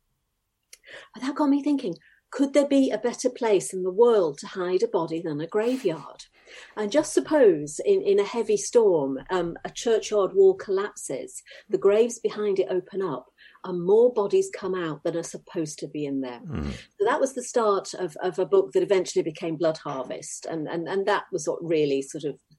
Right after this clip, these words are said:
Speaker 1: set me going on the right path.
Speaker 2: And did you, uh, what was the process in terms of getting that published? Did you, did you, you know, have to search a long time for an agent, or did you find it quite easy to,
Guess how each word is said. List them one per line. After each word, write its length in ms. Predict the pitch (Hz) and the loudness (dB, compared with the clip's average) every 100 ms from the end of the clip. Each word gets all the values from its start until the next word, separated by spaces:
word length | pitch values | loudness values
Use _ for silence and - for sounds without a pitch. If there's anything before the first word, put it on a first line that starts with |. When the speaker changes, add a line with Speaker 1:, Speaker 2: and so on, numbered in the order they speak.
| - - | -16 -16
Speaker 1:
set 320 | - - 160 180 | -16 -8 -4 -2
me 100 | 156 | 0
going 280 | 160 151 | 2 2
on 80 | 160 | -2
the 80 | 147 | -2
right 220 | 135 - - | -4 -6 -10
path. 240 | 139 139 _ _ _ _ _ - - _ _ - - - - - | -12 -12 _ _ _ _ _ -20 -20 _ _ -20 -20 -20 -10 -2
Speaker 2:
And 440 | 92 82 - 110 | 0 0 -6 -6
did 240 | 110 87 | -4 -2
you, 720 | 87 87 85 87 - - - - - | -2 0 0 -2 -6 -10 -14 -18 -16
uh, 340 | - - - | -14 -14 -10
what 320 | 113 95 110 | -6 4 4
was 100 | 82 | 4
the 80 | - | -2
process 460 | - 104 - 92 85 | -2 0 2 -2 -2
in 100 | 78 | -2
terms 240 | 90 76 | -2 -2
of 120 | 78 | -4
getting 260 | - 85 78 | -2 -2 -2
that 180 | 69 - | -6 -2
published? 360 | 98 98 82 | -2 -2 -4
Did 180 | - 78 | -6 -8
you, 240 | 85 80 - | -6 -6 -8
did 300 | 82 82 82 | -10 -8 -4
you, 340 | 78 76 - _ _ _ | -4 -6 -10 _ _ _
you 100 | - | -6
know, 100 | 78 | -4
have 180 | - 82 | -2 -4
to 100 | - | -4
search 360 | - 82 - - | -2 0 0 -4
a 40 | |
long 180 | 82 78 | -4 -4
time 240 | - 82 | -2 -4
for 180 | - 82 | -2 -4
an 100 | 78 | -2
agent, 420 | 82 90 95 92 - | -2 -2 -4 -6 -8
or 300 | 78 76 _ - | -10 -10 _ -16
did 140 | - | -12
you 60 | - | -8
find 220 | 82 71 | -6 -6
it 60 | |
quite 240 | - 78 85 | -2 -2 -2
easy 260 | 80 80 | -6 -6
to, 280 | - - 71 | -6 -4 -6